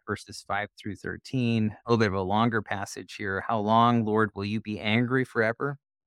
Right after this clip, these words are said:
How long will your jealous-, jealousy burn like fire?" And then this, this is rather livid. <laughs> "Pour out your wrath on the nations that do not acknowledge you, on the kingdoms that do not call on your name."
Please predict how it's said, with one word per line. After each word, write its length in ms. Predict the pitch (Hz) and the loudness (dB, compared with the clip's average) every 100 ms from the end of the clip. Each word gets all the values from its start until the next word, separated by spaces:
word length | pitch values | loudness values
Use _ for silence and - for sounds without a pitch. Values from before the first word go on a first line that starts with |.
| _ | _
How 140 | - 110 | -2 0
long 240 | 107 117 | 2 2
will 100 | 104 | 0
your 120 | 92 | -4
jealous-, 400 | 90 104 104 - - | -4 -2 -2 -4 -12
jealousy 480 | - 110 120 107 107 | 0 2 2 0 -4
burn 360 | 90 110 113 110 | 0 4 6 4
like 220 | 101 101 | 2 -2
fire?" 540 | - 101 101 90 87 - _ _ _ _ - | -4 -2 0 0 -4 -10 _ _ _ _ -16
And 160 | 98 107 | -4 0
then 240 | 104 95 - | 2 0 -6
this, 220 | 117 - - | -10 -10 -10
this 160 | 127 120 | -8 -6
is 240 | 101 - - | -8 -10 -4
rather 280 | 107 98 90 | -4 -2 0
livid. 360 | 120 131 87 - _ _ _ - | 2 2 0 -4 _ _ _ -10
<laughs> 80 | 123 _ _ _ - | -10 _ _ _ -2
"Pour 180 | 214 214 | 4 6
out 220 | 214 190 | 6 6
your 140 | 170 | 4
wrath 340 | 175 175 139 147 | 6 6 4 2
on 100 | 131 | 2
the 100 | 123 | 4
nations 540 | 131 143 139 107 90 | 4 4 2 -2 -4
that 180 | 113 110 | -6 -6
do 160 | 123 | -2
not 220 | 113 110 98 | 0 -2 -2
acknowledge 640 | 120 120 104 107 101 - | -6 -4 -2 -2 -6 -4
you, 240 | 104 101 - _ _ _ - | -4 -4 -8 _ _ _ -6
on 140 | 101 | -4
the 80 | 98 | -4
kingdoms 520 | - 117 104 95 87 | -6 -6 -4 -6 -8
that 120 | 101 | -12
do 240 | - _ 98 | -14 _ -20
not 80 | - - | -20 -14
call 240 | 101 95 | -12 -10
on 160 | 107 98 | -8 -8
your 120 | 92 | -8
name." 440 | 90 92 87 82 | -8 -10 -10 -10